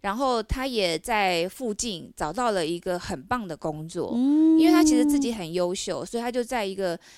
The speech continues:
Speaker 1: 一个，呃，艺术家什么协会，反正就是做了，做很好的会-，会计的工作。然后他的人生就，就，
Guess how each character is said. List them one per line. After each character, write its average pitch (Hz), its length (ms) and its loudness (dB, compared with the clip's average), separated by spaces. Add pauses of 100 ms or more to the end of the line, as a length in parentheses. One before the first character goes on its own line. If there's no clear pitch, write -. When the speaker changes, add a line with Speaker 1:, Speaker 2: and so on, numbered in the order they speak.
Speaker 1:
一 214 140 -10
个， 220 120 0
呃， 202 540 -8 (320)
艺 285 140 -4
术 240 240 -6
家 208 320 -2
什 202 60 -8
么 156 100 -10
协 165 300 -6
会， 214 180 -4
反 151 160 -12
正 180 100 -8
就 196 80 -8
是 202 120 -4
做 190 240 -4
了， 151 160 -8
做 202 200 -8
很 170 160 -14
好 175 140 -12
的 101 400 -16
会-， 202 260 -6 (140)
会 190 180 -8
计 175 200 -12
的 165 80 -12
工 147 260 -12
作。 - 240 -12 (440)
然 196 100 -8
后 226 40 -4
他 269 60 0
的 254 140 0
人 180 180 0
生 202 240 -4
就， 190 260 -2 (120)
就， 240 200 0